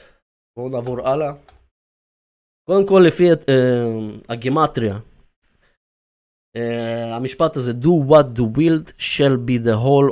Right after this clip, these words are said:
of the law." תעשה מה שאתה רוצה, יהיה כל החוק. אוקיי? קודם כל, דיברנו על אהבה, מה הקשר בין אהבה לרצון?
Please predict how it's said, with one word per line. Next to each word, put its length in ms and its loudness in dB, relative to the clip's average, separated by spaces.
of 120 -6
the 120 -2
law." 460 0
תעשה 360 -2
מה 120 -2
שאתה 240 -4
רוצה, 320 -6
יהיה 360 0
כל 280 -2
החוק. 540 -6
אוקיי? 320 -2
קודם 260 2
כל, 300 -2
דיברנו 520 2
על 120 2
אהבה, 460 0
מה 160 -2
הקשר 360 -4
בין 180 -6
אהבה 260 0
לרצון? 560 -4